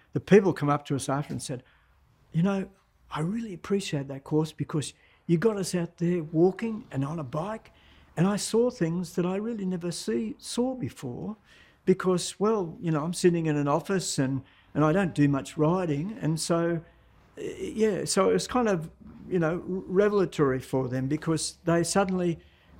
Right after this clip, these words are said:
got it. This is how, this is why we're doing this. This is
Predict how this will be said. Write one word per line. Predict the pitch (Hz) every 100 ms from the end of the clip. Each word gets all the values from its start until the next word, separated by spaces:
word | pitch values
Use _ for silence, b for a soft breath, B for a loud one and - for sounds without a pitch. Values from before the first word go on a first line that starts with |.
| -
got | 147 190 165
it. | - - - - - - - -
This | 160 175 180
is | 151
how, | 160 151 156 147 - -
this | 175 165
is | 151
why | 147 156 151
we're | 147 147
doing | 131 160 156 127
this. | 120 - -
This | - 147
is | 147 -